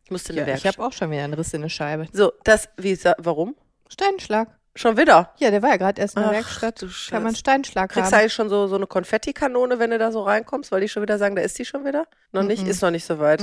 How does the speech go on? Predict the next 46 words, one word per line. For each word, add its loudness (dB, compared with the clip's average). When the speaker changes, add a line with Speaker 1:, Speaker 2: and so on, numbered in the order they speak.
Speaker 2:
Mhm. -6
Speaker 1:
Punkt-, -2
Ka-, 0
Punktesystem -4
in -2
der 0
Autowerkstatt. -4
Also 8
auf 6
jeden 2
Fall 4
bei 6
mir, 4
dann 8
kam 4
der 6
Termin, 2
Werkstatt, 4
alles 4
durcheinander 0
gebracht, 0
ruft -8
Kerstin 0
mich -4
an 2
und -6
sagt, -2
„Wo -4
bist -6
du?“ -6
Ich -18
sag, -2
„Wie, 0
wo -2
bin -2
ich?“ -12
„Ja, 6
wir 4
haben 0
doch 4
jetzt, -2
wir -8
wollen 0
doch 0
jetzt -4
reden -4